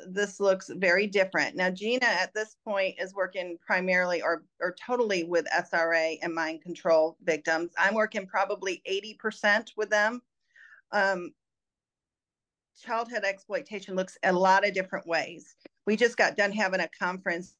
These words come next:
in which we invited people to discuss it in different ways. Just like Sylvia, she, um, focuses on the foster care system, but we have others that focus on, um, bringing down Romeo pimps for the,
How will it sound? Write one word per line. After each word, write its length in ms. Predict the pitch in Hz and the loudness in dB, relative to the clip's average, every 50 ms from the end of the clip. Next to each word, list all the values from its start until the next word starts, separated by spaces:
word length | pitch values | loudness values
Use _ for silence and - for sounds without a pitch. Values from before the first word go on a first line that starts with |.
| _ - | _ -6
in 160 | 170 180 180 | -6 -4 -2
which 220 | 180 180 180 - - | -4 -4 -4 -4 -4
we 120 | 175 180 | -2 -2
invited 540 | 175 175 180 175 175 175 175 180 180 180 - | 0 -2 0 2 2 2 2 2 -2 -6 -8
people 400 | - 196 180 180 - 170 165 165 | -10 -10 -10 -4 -2 0 0 0
to 160 | 170 - 202 | -2 -6 -12
discuss 560 | 185 - 175 175 - - - 170 180 180 - | -10 -8 -8 -10 -4 0 0 0 0 2 2
it 180 | 180 135 - - _ _ _ _ _ _ _ _ _ - | 0 0 0 -2 _ _ _ _ _ _ _ _ _ -2
in 140 | 180 185 175 | 0 2 2
different 300 | 180 180 - 196 160 - | 2 0 0 -2 0 2
ways. 260 | 180 170 175 175 - | 2 2 2 0 -2
Just 160 | 214 226 - | -6 -4 -2
like 180 | 226 180 151 151 | -2 -2 -2 -4
Sylvia, 560 | - - - 220 226 214 202 180 170 165 175 | -6 -4 -2 -2 0 0 0 0 0 0 0
she, 380 | 170 - - 214 208 202 202 - | -2 -6 -10 -8 -8 -6 -6 -4
um, 280 | - 175 175 170 170 165 - | -2 -2 -2 -2 -4 -4 -2
focuses 560 | - 190 180 180 196 185 - 196 185 175 170 | -2 -2 -2 -2 -6 -8 -6 -6 -6 -4 -2
on 400 | 180 170 170 165 170 165 160 147 - | 0 0 2 2 0 0 -4 -4 -6
the 160 | 180 - - | -6 -6 -2
foster 360 | - 175 175 202 208 - 214 - | 0 2 2 2 0 -4 -8 -10
care 240 | - - 151 - | -8 -8 -8 -8
system, 640 | - - - 165 131 - - - 101 - 76 185 - _ _ _ _ _ _ _ | -8 -8 -10 -10 -10 -8 -6 -4 -4 -4 -6 -10 -16 _ _ _ _ _ _ _
but 140 | - 208 196 | 2 4 4
we 140 | 196 208 202 | 6 4 4
have 200 | 220 214 196 190 | 4 2 2 4
others 420 | 190 185 185 202 202 202 190 190 | 2 2 2 2 0 -2 -2 -2
that 220 | 185 180 170 - - | 0 0 0 0 0
focus 440 | 208 185 180 180 - 185 185 - 190 | -2 -2 -2 -2 -4 -8 -6 -4 -2
on, 360 | 170 170 170 175 175 156 147 - _ _ _ _ _ - | -2 0 0 0 -2 -4 -8 -12 _ _ _ _ _ -6
um, 220 | 202 185 170 170 165 | -4 -4 -4 -4 -4
bringing 360 | 185 202 190 185 180 185 175 | -2 -2 0 0 0 -2 0
down 360 | 175 185 175 170 165 170 170 | 0 2 2 2 2 0 -2
Romeo 580 | 170 180 185 190 190 190 180 175 170 165 170 - - | -2 0 0 0 0 -2 -2 -2 -2 -2 -2 -4 -6
pimps 480 | - 220 214 190 165 143 - - - - - | -6 -4 -2 -2 -2 -4 -8 -12 -20 -8 -4
for 160 | 185 185 180 | -2 -2 0
the, 260 | 175 170 165 160 - | 2 2 2 0 -2